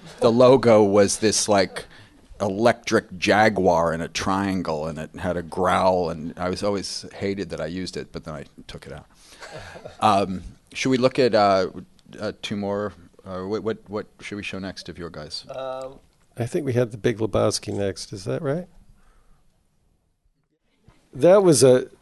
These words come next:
Speaker 2: a, a, that was a case where we were specifically thinking about the beginning of The Third Man, where you have a narrator that you don't know who the hell he is, actually never makes an appearance in the movie.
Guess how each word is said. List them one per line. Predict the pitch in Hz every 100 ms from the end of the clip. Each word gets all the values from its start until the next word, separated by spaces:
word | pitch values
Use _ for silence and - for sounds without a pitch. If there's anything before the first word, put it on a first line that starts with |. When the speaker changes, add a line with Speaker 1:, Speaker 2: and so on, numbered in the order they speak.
| -
Speaker 2:
a, | 127 120 120 -
a, | 127 120 123
that | - 147 160
was | 165 123
a |
case | 127 135 123
where | 127
we | 120
were | 120 113
specifically | - 110 101 113 117 113 107
thinking | - 117 139 110 117
about | 110 107
the | 120
beginning | 107 107 113 107
of | 104
The | 98
Third | - 123 107 101
Man, | 107 104 98
where | 101 101
you | 104 107
have | 104 104
a | 107
narrator | 95 101 101 107 101
that | 95 107 _ _ _ _ _ _ _ _ _ 180
you | 120
don't | 120 113
know | 104
who | 104 110
the | 104
hell | 107 101
he | 98 101
is, | 98 92 - - _ _ _ _ _ -
actually | 127 - 120
never | 107 110 104
makes | 104 95 -
an |
appearance | 95 - 110 95 87
in | 104 92
the |
movie. | 95 98 95 92 85